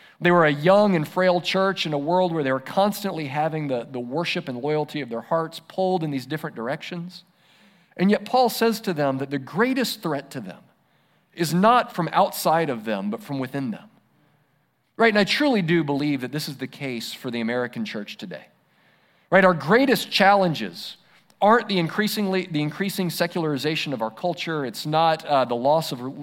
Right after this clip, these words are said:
you know, perceived losses of religious liberty. It's not the threats that come from outside of us, from a culture that we feel at times estranged from.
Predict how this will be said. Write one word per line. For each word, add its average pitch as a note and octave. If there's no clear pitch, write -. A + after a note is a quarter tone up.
you D3+
know, A#2+
perceived E3
losses D#3+
of A#2+
religious B2+
liberty. D#3+
It's G3+
not A#3+
the A3+
threats G#3
that F#3+
come G3
from E3
outside F3+
of C#3
us, B2
from D3
a C3+
culture F#3
that D3
we C#3+
feel F3+
at C3
times E3
estranged D3
from. F2+